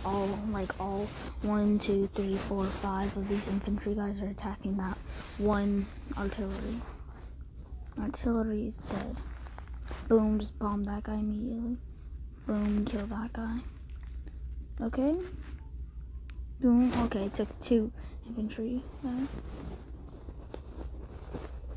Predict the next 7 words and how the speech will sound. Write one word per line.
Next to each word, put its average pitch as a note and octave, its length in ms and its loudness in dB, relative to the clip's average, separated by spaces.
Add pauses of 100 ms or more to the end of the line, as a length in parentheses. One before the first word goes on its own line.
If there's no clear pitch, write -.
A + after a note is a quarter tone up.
(2500)
Okay, B3+ 280 6 (520)
so A3+ 240 6
the, A3+ 120 4 (220)
my, C4 540 8 (1600)
my C4+ 100 6
plan C#4 560 10
is A3+ 380 4